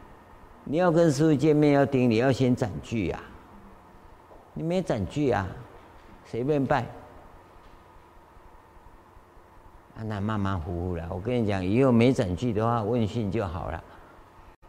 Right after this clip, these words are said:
讲过多少遍了啊，大家都喜欢，尤其是知客。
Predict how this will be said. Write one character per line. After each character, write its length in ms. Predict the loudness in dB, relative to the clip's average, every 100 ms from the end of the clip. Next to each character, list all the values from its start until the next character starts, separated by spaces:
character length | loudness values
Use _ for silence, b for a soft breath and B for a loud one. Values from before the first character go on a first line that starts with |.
| -18
讲 180 | -14 -6
过 140 | -4
多 180 | 0 2
少 120 | 2
遍 280 | 0 -2 -2
了 80 | -4
啊， 280 | -6 -8 -8
大 140 | -2
家 120 | 0
都 140 | 2 0
喜 260 | 0 -2
欢， 320 | -2 -2 -2
尤 140 | 2 2
其 240 | 2 0
是 160 | 0 -4
知 220 | -4 -4
客。 240 | -2 -4